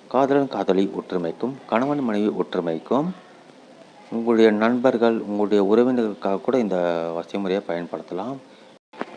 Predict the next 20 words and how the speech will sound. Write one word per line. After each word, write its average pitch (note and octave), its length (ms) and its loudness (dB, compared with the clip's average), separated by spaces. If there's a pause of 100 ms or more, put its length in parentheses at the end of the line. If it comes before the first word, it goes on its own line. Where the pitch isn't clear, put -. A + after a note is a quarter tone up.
நிச்சய D#3+ 440 2
பலனை B2+ 340 4
தரக்கூடிய G#2+ 480 4
ஒரு G2+ 140 6
அற்புதமான A2+ 520 2
ஒரு F2+ 200 2
வசிய F2+ 320 2
முறை D#2 220 2
இது. G#2 360 4 (520)
இதற்கு C#3+ 360 6
உரிய E3 220 8
நாள் D3+ 200 6
வந்து C#3 280 6
பார்த்தீங்கன்னாக்கா, B2+ 520 2
நீங்க C#3 360 6
வீக் D3+ 320 4
டேஸில் C3 380 6
எப்போ G#2+ 260 4
வேணும்னாலும் B2+ 460 4
பண்ணலாம். G2+ 520 2